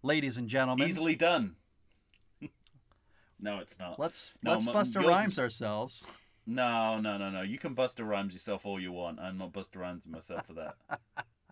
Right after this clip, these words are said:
Speaker 1: You deserve a,
Speaker 2: You got, you,
Speaker 1: you
Speaker 2: you
Speaker 1: deserve
Speaker 2: got
Speaker 1: a
Speaker 2: yourself
Speaker 1: pat on the
Speaker 2: gr-,
Speaker 1: back.
Speaker 2: you, you got yourself greenlit there. I'm stuck in Kidnap Alley.
Speaker 1: That's high praise.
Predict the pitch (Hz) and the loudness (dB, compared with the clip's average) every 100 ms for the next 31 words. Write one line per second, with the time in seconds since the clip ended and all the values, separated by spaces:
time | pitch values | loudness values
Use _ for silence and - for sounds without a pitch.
0 | _ _ - _ _ _ _ _ 180 - | _ _ -20 _ _ _ _ _ -16 -16
1 | _ _ - - - - - - _ - | _ _ -20 -20 -20 -20 -18 -20 _ -20
2 | 196 _ 190 _ _ - 151 151 - 311 | -20 _ -20 _ _ -16 -14 -14 -8 -4
3 | 185 127 123 113 110 113 147 120 127 127 | -2 -2 0 0 0 0 2 0 2 2
4 | 302 143 143 156 143 135 139 127 113 113 | 2 2 4 4 4 4 6 6 4 0
5 | 120 127 190 - - _ _ _ _ _ | 2 4 4 2 -18 _ _ _ _ _
6 | 135 147 156 131 139 131 139 123 123 - | -2 2 2 0 0 0 2 0 0 2
7 | 117 - 110 110 101 92 - 90 85 - | 2 2 -2 0 0 -2 -4 -2 -2 -4
8 | _ _ _ _ _ _ _ _ _ _ | _ _ _ _ _ _ _ _ _ _
9 | _ _ _ _ _ _ _ - 127 131 | _ _ _ _ _ _ _ -2 0 0
10 | - 143 - 107 - 143 117 117 110 117 | 2 2 4 0 4 4 6 4 6 8
11 | 104 87 98 - 139 - 120 139 101 - | 8 4 0 2 2 4 2 2 2 -4